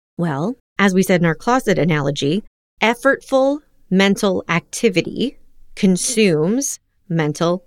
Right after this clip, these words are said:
energy. And you need to know that this is not just metaphorical. We're not just equating your brain to a gas tank and saying, like, "It's like your tank runs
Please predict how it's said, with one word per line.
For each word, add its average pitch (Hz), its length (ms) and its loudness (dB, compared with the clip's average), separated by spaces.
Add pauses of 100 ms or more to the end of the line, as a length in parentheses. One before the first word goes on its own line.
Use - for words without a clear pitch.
(160)
energy. 262 520 0 (440)
And 226 120 4
you 349 240 8
need 285 180 4
to 240 120 2
know 233 360 4
that 202 200 -2
this 254 180 0
is 285 160 -4
not 294 420 2 (100)
just 185 440 -2
metaphorical. 175 880 0 (100)
We're 226 120 4
not 294 180 2
just 320 200 -4
equating 233 540 0
your 208 140 4
brain 185 360 0
to 165 180 0
a 160 40 2
gas 151 380 -4
tank 175 320 0
and 165 120 0
saying, 160 360 2
like, 151 440 -2 (260)
"It's 320 220 0
like 302 680 0 (100)
your 247 240 2
tank 339 380 0
runs 175 240 2